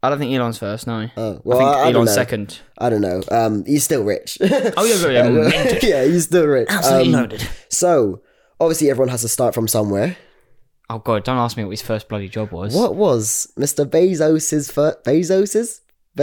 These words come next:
Speaker 2: Bezos's first
Speaker 1: Yeah,
Speaker 2: job?
Speaker 1: Bezos.
Speaker 2: Yeah.
Speaker 1: His first job.
Speaker 2: His
Speaker 1: Um,
Speaker 2: first
Speaker 1: how old
Speaker 2: job.
Speaker 1: is he? How old is he? Do you know?
Speaker 2: I don't
Speaker 1: 'Cause
Speaker 2: know.
Speaker 1: that'll help a lot.
Speaker 2: I don't know, bro. I have no idea.
Speaker 1: I'm gonna say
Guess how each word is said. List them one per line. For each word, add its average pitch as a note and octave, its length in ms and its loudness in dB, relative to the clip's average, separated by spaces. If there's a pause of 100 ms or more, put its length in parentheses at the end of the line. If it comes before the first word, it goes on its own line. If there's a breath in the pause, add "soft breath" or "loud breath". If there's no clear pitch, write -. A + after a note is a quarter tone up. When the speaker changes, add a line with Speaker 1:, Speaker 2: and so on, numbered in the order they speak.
(280)
Speaker 2:
Bezos's B2 1080 -2
first A#2 280 0
Speaker 1:
Yeah, D3+ 60 2
Speaker 2:
job? G#2+ 120 0
Speaker 1:
Bezos. G#2+ 420 -8
Speaker 2:
Yeah. G2 220 -4
Speaker 1:
His - 920 -20
first C3+ 380 -2
job. G#2+ 240 2
Speaker 2:
His B2+ 140 -2 (120)
Speaker 1:
Um, A#2+ 60 2
Speaker 2:
first C3+ 260 4
Speaker 1:
how F3 100 2
old F#3 100 2
Speaker 2:
job. G#2+ 80 2
Speaker 1:
is G2 80 -2
he? G#2+ 100 -6
How A#2+ 160 -2
old A2+ 100 -4
is F2+ 80 -8
he? F2+ 120 -10
Do E2 80 -14
you G#2 60 -8
know? A2 80 -4
Speaker 2:
I F2 160 -8
don't G2+ 240 -4 (100)
Speaker 1:
'Cause - 20 -6
Speaker 2:
know. E2 140 0
Speaker 1:
that'll G2+ 60 -2
help G#2+ 180 -4
a F#2+ 60 -2
lot. G2 460 -6 (440)
Speaker 2:
I G#2 120 0
don't F2+ 120 -4
know, F2+ 160 -4
bro. F2 240 -8 (1000)
I E2+ 80 -6
have F#2 80 -2
no F#2 180 -2
idea. F2+ 400 -4 (800 loud breath)
Speaker 1:
I'm B2+ 420 0
gonna A#2+ 180 0
say A2 680 0